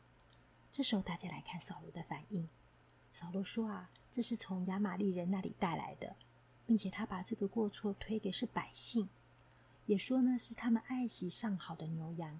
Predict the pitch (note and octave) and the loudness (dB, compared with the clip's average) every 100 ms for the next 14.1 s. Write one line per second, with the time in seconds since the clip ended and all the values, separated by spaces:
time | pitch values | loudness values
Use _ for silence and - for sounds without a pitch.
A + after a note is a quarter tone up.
0 | - - A3 G3+ G#3+ G#3 F#3+ F3+ F#3 F#3 | -12 -2 -2 0 2 4 4 2 -2 -2
1 | - G#3 - C4+ A3+ - - - - - | 0 0 0 2 2 2 -4 -6 -10 -12
2 | - - - - A3+ - - G#3+ G#3 F#3+ | -16 -20 -10 0 2 2 0 0 2 2
3 | A#3 G#3 G3+ G3 - A#3 A3+ G#3 C4 A#3 | 4 4 2 -2 2 4 4 2 -2 0
4 | F#3+ - E3+ E3 F#3+ - - - - - | -2 -4 -4 -6 -10 -16 -20 -20 -20 -4
5 | - C4 A3 G3+ G3+ B3 A3 F#3+ - F#3+ | 4 4 4 0 2 4 4 0 -2 -2
6 | F#3 F3+ - G#3 F#3 D#3+ E3 F3 F3 - | -2 -2 2 4 4 0 0 0 -2 -6
7 | D#3 D#3+ D#3+ D#3+ E3 E3 - - D3+ F3 | -6 -4 -4 -4 -4 -4 -4 -4 -6 -8
8 | - - - - - - - - - - | -12 -20 -20 -20 -20 -20 -20 -20 -20 2
9 | B3+ A#3 G3+ - - - - - - - | 8 10 8 0 -20 -20 -20 -20 -20 -20
10 | - - G#3+ G#3+ G#3+ G#3 G3 F#3 F3+ G3 | -18 -6 -2 -2 -2 -2 -2 -2 0 0
11 | G3 F#3+ F3 E3+ - - - G#3 G3+ G#3 | 0 0 -4 -6 -12 -8 -2 0 0 0
12 | G3 F3 F3+ E3+ G3+ F#3+ - F#3+ F3+ G#3 | -2 -6 -6 -4 -2 -2 0 0 2 2
13 | F#3+ - E3+ D#3+ F3+ E3+ D#3 D3+ D#3 - | 2 -2 -4 -4 -2 -2 -2 -6 -4 -4
14 | - | -4